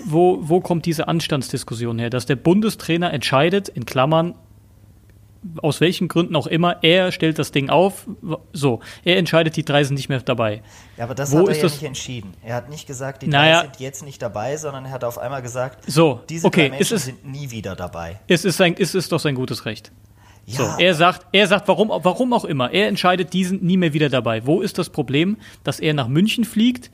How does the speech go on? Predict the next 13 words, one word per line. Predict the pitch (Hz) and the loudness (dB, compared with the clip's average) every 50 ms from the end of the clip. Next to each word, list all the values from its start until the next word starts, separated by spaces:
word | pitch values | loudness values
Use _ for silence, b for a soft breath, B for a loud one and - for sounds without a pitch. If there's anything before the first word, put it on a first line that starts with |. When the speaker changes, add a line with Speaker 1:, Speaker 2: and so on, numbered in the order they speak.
| b b b b b b | b b b b b b
Speaker 1:
Okay, | - 143 - - 147 160 185 165 | -4 -2 2 4 4 4 4 4
hätte | 139 151 - | 2 0 -2
man | 156 156 147 | -2 -4 -4
vielleicht | - 151 143 127 - | -2 -2 -4 -2 0
besser | - 151 - 151 139 | -2 -2 0 -2 -2
kommunizieren | - 139 131 131 123 - - 185 208 214 196 | -2 -2 -2 -2 -4 0 2 4 4 4 2
können | - 190 185 | -2 -2 -2
vorher. | 165 - 185 180 175 180 180 175 B B B B B B | 0 2 4 4 4 4 2 0 B B B B B B
Alles | 151 135 120 117 - | 0 0 0 -2 -4
klar, | - - 147 147 156 170 - - - - | -2 2 4 4 4 2 0 -4 -8 -4
nach | 135 123 | -2 0
München | 135 165 185 - - 160 | 0 0 0 -2 -4 -8
fliegt, | - - 170 175 160 - - | -4 0 0 0 0 -2 -10